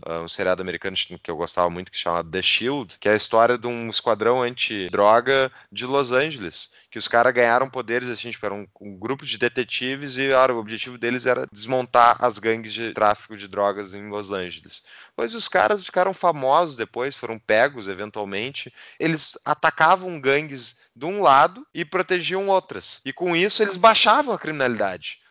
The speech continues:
porque eles inibiam a guerra. Porque eles utiliza-, <laughs> eles faziam guerra contra as facções que não, não estavam pagando eles.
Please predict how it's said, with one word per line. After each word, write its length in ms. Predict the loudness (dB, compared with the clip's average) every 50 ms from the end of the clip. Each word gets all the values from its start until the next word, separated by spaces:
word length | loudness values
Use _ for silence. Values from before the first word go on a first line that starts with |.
| _ _
porque 220 | -10 -4 2 4
eles 240 | 4 4 4 0 -4
inibiam 640 | -4 -6 -6 -8 -8 -8 -8 -8 -6 -8 -8 -12 -6
a 120 | -2 0 0
guerra. 520 | 2 2 2 2 2 2 -2 -6 -8 -10 _ _ _ _
Porque 220 | -18 -8 -2 2 4
eles 420 | 6 6 6 6 4 2 -2 -6
utiliza-, 360 | -10 -12 -12 -10 -10 -10 -6 -4 -4 -4 -4
<laughs> 160 | -8 -12 -2
eles 340 | 2 4 6 6 6 4 2
faziam 360 | -2 -4 -4 -4 -4 -6 -2
guerra 340 | 0 2 2 2 2 0 -4
contra 260 | -8 -10 -10 -8 -8
as 80 | -10 -6
facções 640 | -4 -4 -4 -4 -6 -8 -8 -8 -10 -10 -10 -12 -14 -16 -20 -20 -14 _
que 100 | -6 -2
não, 360 | 2 4 4 4 4 2 0
não 200 | 0 -2 -4 -4
estavam 320 | -4 -2 -2 -2 -2 0 0
pagando 440 | 0 0 2 2 -2 -4 -4 -4
eles. 380 | -6 -4 -4 -4 -6 -8 -12 -16